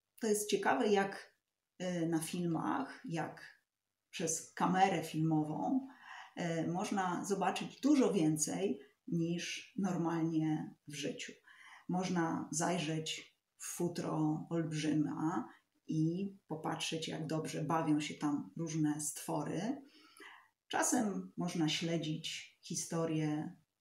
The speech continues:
Rysia, który wędruje po nocnym mieście, e, albo po prostu podążać za, e, dziewczynką i śledzić jej przygody, takie zwykłe, wokół domu.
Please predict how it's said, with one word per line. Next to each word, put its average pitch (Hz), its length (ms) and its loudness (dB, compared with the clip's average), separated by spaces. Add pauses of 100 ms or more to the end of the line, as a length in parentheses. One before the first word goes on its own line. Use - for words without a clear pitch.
(160)
Rysia, 160 600 -2
który 160 260 -4
wędruje 156 520 2
po 156 140 0
nocnym 156 460 0
mieście, 160 760 0 (960)
e, 226 380 0 (100)
albo 269 300 4
po 202 140 4
prostu 185 800 0 (140)
podążać 165 580 0
za, 160 540 0 (520)
e, 151 320 0
dziewczynką 160 880 -4 (760)
i 170 240 -2
śledzić 160 560 -4
jej 156 500 -2
przygody, 151 800 -4 (720)
takie 262 300 0
zwykłe, 160 420 -2
wokół 170 380 -2
domu. - 400 -6